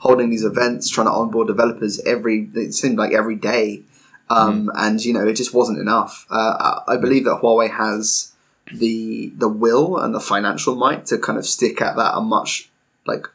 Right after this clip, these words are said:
Speaker 1: longer and go
Speaker 2: Yeah.
Speaker 1: in it, like, much harder. But, uh, it's, I mean, it is still pretty much a two-horse race. You know, Windows Phone was probably the best third option there, and that wasn't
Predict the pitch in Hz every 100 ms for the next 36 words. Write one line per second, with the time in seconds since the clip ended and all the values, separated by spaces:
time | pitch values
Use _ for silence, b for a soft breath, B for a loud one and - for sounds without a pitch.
0 | - 113 113 123 143 - - 104 107 107
1 | - 117 113 113 113 107 - _ 110 104
2 | 113 - - 113 127 196 B B B _
3 | 117 - - - _ _ 98 110 107 90
4 | 80 - - _ _ _ _ 117 - -
5 | - 117 113 104 120 120 - - 123 120
6 | 127 123 120 - 127 117 110 107 117 113
7 | 110 117 110 110 131 123 - 113 110 110
8 | - 110 113 113 113 107 - - - b
9 | b b _ 131 120 117 123 - 110 110
10 | 110 110 110 104 - 113 110 -